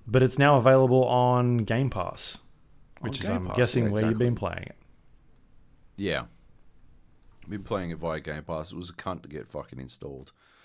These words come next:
Speaker 2: 'cause I wanted to use the E A desktop, and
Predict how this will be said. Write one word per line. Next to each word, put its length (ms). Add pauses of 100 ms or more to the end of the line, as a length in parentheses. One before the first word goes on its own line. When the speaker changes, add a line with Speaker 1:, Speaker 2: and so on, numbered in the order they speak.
(340)
Speaker 2:
'cause 120
I 40
wanted 320
to 460
use 320
the 160
E 140
A 120
desktop, 640 (680)
and 580